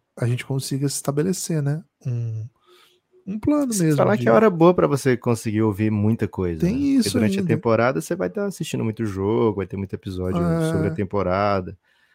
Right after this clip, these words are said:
Speaker 2: Agora, não sei, você pode se debruçar aí sobre os episódios. Ou se debruçar sobre a cama e ouvir os episódios também, né? Tem essa
Speaker 1: É bom
Speaker 2: opção.
Speaker 1: também. Ah, dá pra fazer os dois, inclusive, né? Na cama, no episódio, né?
Speaker 2: Que isso,
Speaker 1: Ent-,
Speaker 2: velho.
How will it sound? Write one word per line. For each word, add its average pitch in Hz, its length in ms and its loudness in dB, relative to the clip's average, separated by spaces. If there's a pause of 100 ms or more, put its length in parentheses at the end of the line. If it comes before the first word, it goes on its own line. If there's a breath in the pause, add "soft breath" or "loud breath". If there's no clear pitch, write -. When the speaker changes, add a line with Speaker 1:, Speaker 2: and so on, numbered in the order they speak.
(220)
Speaker 2:
Agora, 87 280 -6
não 95 100 -4
sei, - 140 -6
você 104 120 -10
pode - 240 -4
se 151 120 -2
debruçar 127 880 2
aí 101 140 -2
sobre 95 280 -10
os 92 80 -8
episódios. 85 640 -10
Ou 127 140 -6
se - 100 -12
debruçar 165 320 -2
sobre 151 180 -2
a 147 40 -2
cama 160 340 -4
e - 20 0
ouvir 156 140 -4
os 151 80 -4
episódios 139 560 -6
também, 87 300 -10
né? 87 100 -14 (180)
Tem 113 80 -16
essa 120 120 -6
Speaker 1:
É 113 40 -4
bom 135 200 -6
Speaker 2:
opção. 190 160 -8
Speaker 1:
também. 139 360 -4 (160)
Ah, 311 80 -10
dá 160 120 -4
pra - 100 -8
fazer 139 140 -2
os 190 120 -4
dois, 151 280 -2
inclusive, 127 460 -8
né? 120 200 -6
Na 120 140 -6
cama, 147 320 -4
no 147 160 -2
episódio, 123 580 -6
né? 123 80 -8 (380 loud breath)
Speaker 2:
Que - 160 -14
isso, 110 440 -8
Speaker 1:
Ent-, 104 60 -20
Speaker 2:
velho. - 100 -20